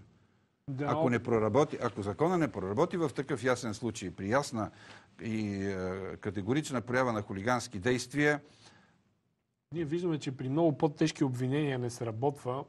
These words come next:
Speaker 1: Не казвам, че хулиганството е нещо, което трябва да се поощрява, напротив.
Speaker 2: Пак повтарям, за да го свържа с първия ви разговор, защото той за мен е изключително важен и хората от това се вълнуват.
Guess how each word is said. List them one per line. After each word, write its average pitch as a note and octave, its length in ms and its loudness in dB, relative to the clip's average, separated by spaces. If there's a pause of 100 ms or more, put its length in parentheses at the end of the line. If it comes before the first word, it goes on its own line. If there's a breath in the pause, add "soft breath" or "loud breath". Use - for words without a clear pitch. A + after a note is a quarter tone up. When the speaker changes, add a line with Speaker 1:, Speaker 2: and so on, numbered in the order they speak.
(260)
Speaker 1:
Не C3 120 -2
казвам, C#3+ 300 2
че C#3+ 120 -6
хулиганството C#3+ 880 0
е C#3 400 0
нещо, C3+ 240 -6
което C3+ 280 -4
трябва C3+ 280 -2
да B2 80 -4
се - 120 -10
поощрява, B2 640 -2
напротив. C#3+ 600 0 (120)
Speaker 2:
Пак F3+ 200 8
повтарям, F3+ 460 4
за D3+ 120 -2
да C#3 80 2
го C3 100 0
свържа F3+ 260 0
с D3 240 -8
първия F3 280 6
ви D#3+ 100 6
разговор, D#3+ 280 2
защото B2+ 260 0
той C#3 140 0
за B2+ 100 -2
мен C3 160 0
е B2 40 0
изключително A#2 600 -2
важен G2 300 0
и F#2 40 -6
хората C3 380 0
от G#2+ 80 -4
това B2 160 2
се A#2+ 140 -4
вълнуват. G#2 380 0